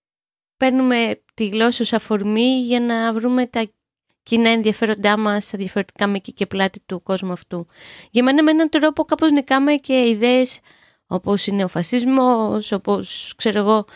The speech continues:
το να μισούμε ο ένας τον άλλον. Βλέπουμε αυτή τη στιγμή που μιλάμε και τι γίνεται εδώ στη γειτονιά μας.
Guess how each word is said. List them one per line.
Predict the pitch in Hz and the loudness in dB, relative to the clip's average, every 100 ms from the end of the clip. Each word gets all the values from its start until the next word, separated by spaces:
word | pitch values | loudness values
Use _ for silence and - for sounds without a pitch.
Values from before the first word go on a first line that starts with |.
| - - - | -20 -18 -2
το | 214 | 2
να | 208 | 2
μισούμε | 208 208 240 220 | 2 0 0 2
ο | |
ένας | 202 214 | 0 -2
τον | - 202 202 | -4 -4 0
άλλον. | 208 226 208 | 0 0 2
Βλέπουμε | 214 190 | 0 0
αυτή | 190 - | -4 -6
τη | |
στιγμή | - - 190 185 | -12 -6 -6 -4
που | 196 | -2
μιλάμε | 190 175 175 185 | -2 0 0 0
και | 185 | -4
τι | - | -6
γίνεται | 170 180 170 - | -4 -2 -2 -2
εδώ | 170 175 | -2 0
στη | 170 180 | -2 -6
γειτονιά | 165 165 170 175 202 | -8 -4 -2 -2 0
μας. | 254 285 - | 0 0 -4